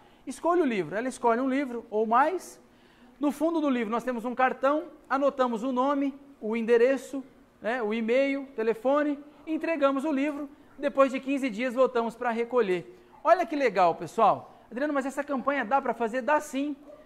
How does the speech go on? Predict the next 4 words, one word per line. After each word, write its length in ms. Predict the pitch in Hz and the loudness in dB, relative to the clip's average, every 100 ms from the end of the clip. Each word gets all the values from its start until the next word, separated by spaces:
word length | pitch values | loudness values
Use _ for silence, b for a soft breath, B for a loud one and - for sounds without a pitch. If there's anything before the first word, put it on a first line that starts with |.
| - | -8
Diversas 560 | 233 185 285 302 285 | -6 2 2 2 -2
editoras 720 | 254 226 220 220 254 208 160 - | -4 -4 0 4 4 2 -2 -6
e 80 | 233 | -8
instituições 840 | 233 226 208 180 - 269 233 - | -8 -10 -8 -10 -4 -4 -4 -10